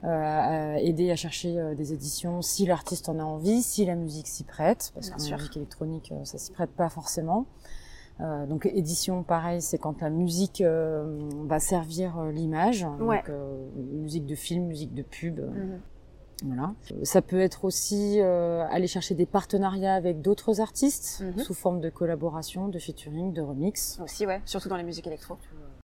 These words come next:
Speaker 1: Et puis, euh, le, le, l'acteur, euh, clé, euh,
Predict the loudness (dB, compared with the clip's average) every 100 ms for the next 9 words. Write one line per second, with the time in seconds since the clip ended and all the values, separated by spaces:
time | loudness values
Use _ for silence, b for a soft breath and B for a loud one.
0 | _ _ _ _ -20 B B B B 6
1 | 6 4 2 6 8 8 8 4 2 2
2 | 2 2 2 0 0 0 0 0 0 0
3 | 2 2 0 -2 -2 -2 -4 -6 -4 8
4 | 12 12 12 6 2 -2 -6